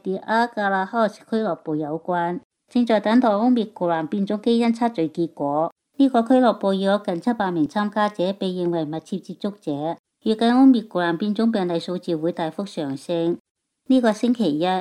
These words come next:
新州累積報告六十五例 Omicron 變種病例。新州醫院現有一百六十八例新冠住院病例，其中二十一例需要重症監護。新州十六歲及以上人群，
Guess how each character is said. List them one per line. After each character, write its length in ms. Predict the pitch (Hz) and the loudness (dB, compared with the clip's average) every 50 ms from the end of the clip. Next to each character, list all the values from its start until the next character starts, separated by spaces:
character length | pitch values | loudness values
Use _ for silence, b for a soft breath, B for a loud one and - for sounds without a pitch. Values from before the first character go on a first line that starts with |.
| - - _ _ _ _ _ | -4 -8 _ _ _ _ _
新 200 | - - 262 262 | -2 0 2 4
州 140 | 269 254 254 | 4 4 4
累 140 | 226 190 | 2 2
積 160 | 185 - 254 247 | 0 0 0 0
報 180 | 254 208 202 | 0 -4 -4
告 140 | 202 208 196 | -2 -2 -2
六 120 | 190 180 | -2 -4
十 160 | 175 - - 175 | -6 -6 -6 -4
五 20 | 170 | -2
例 200 | 175 190 196 190 | -2 -2 0 0
Omicron 840 | 175 180 190 214 240 254 233 226 - - - 170 165 156 156 151 | 0 0 2 4 4 4 4 2 -2 -6 -6 -4 -4 -4 -4 -6
變 180 | - 180 175 165 | -8 -8 -6 -6
種 160 | 185 185 202 | -4 -4 -2
病 300 | 202 196 170 160 151 151 | -2 -2 -2 0 0 0
例。 280 | 156 151 147 160 165 - _ _ _ _ _ _ _ _ - | 0 -2 -4 -6 -12 -18 _ _ _ _ _ _ _ _ -4
新 180 | - 269 269 | 2 4 4
州 120 | 262 262 254 | 6 6 6
醫 220 | 262 262 254 240 | 8 8 6 6
院 180 | 220 233 240 220 | 6 6 4 4
現 100 | 190 185 | 2 2
有 120 | 190 190 | 2 2
一 120 | 214 240 240 | 2 2 2
百 160 | 233 220 208 | 2 2 2
六 100 | 185 170 | 2 0
十 160 | 170 - 185 | -2 -4 -6
八 180 | - - 190 190 | -4 -2 -2 0
例 140 | 185 175 170 | 0 0 0
新 220 | - - 233 233 | 0 2 2 2
冠 180 | 226 240 240 226 | 4 4 2 2
住 100 | 226 185 | 2 -2
院 240 | 170 165 160 185 202 | -4 -2 -2 -2 0
病 300 | 202 180 160 151 147 151 | 0 0 0 2 2 2
例， 260 | 156 143 139 147 - - _ _ _ _ - | 0 -2 -2 -6 -10 -16 _ _ _ _ -6
其 100 | 202 196 | -2 4
中 140 | - 269 277 | 6 8 8
二 120 | 254 226 | 8 8
十 200 | 226 214 196 196 | 4 2 2 2
一 100 | 220 247 | 2 2
例 200 | 240 226 196 185 | 2 2 2 2
需 180 | - - 247 240 | 2 2 2 2
要 100 | 220 202 | 2 2
重 240 | 214 - 180 185 | 0 -2 -4 -4
症 180 | 185 190 175 185 | -4 -4 -6 -6
監 280 | - 208 196 196 202 196 | -4 -4 -4 -2 -4 -4
護。 300 | 170 156 147 143 139 - _ _ _ _ _ _ _ _ _ _ _ | -4 -4 -4 -4 -6 -8 _ _ _ _ _ _ _ _ _ _ _
新 100 | 277 277 | 6 6
州 140 | 262 277 277 | 8 8 6
十 160 | 277 247 214 | 6 4 2
六 140 | 208 196 190 | 2 0 0
歲 180 | - - 220 220 | 0 0 -2 0
及 300 | - 214 185 185 185 196 | 0 -2 -2 -2 -4 -6
以 40 | |
上 240 | 196 - 202 180 170 | -4 -2 -2 0 0
人 220 | 170 160 151 143 - | 0 0 0 -2 -2
群， 120 | - | -2